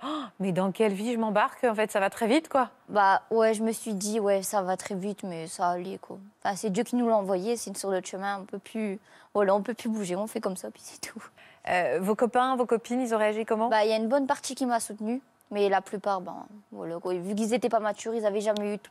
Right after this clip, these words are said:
Speaker 2: petit amour, enfin, ils avaient jamais eu de copains.
Speaker 1: Ouais.
Speaker 2: Et ouais, mais la plupart, ils m'ont lâché, mais il y a une bonne partie qui m'a sou-, ils m'ont soutenue.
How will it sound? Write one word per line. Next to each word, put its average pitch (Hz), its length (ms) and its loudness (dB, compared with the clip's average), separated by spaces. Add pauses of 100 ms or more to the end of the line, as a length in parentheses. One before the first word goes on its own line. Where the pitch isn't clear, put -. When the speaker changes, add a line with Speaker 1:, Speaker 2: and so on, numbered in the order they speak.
Speaker 2:
petit 208 320 -6
amour, 190 400 -6
enfin, 185 220 -14 (460)
ils 196 60 2
avaient 196 140 2
jamais 202 260 0
eu 196 60 -2
de - 60 -20
copains. 180 500 -4
Speaker 1:
Ouais. 202 120 -16 (440)
Speaker 2:
Et 208 80 -6
ouais, 185 240 2
mais 202 120 -4
la 196 120 0
plupart, 220 260 0
ils 226 80 -2
m'ont 214 100 -2
lâché, 208 360 0
mais 208 100 -4
il - 20 -2
y 190 40 0
a 190 40 0
une 190 80 -2
bonne 220 160 -2
partie - 280 -8
qui - 100 -14
m'a 190 80 -8
sou-, - 160 -16
ils 190 60 -10
m'ont 190 100 -8
soutenue. 180 320 -12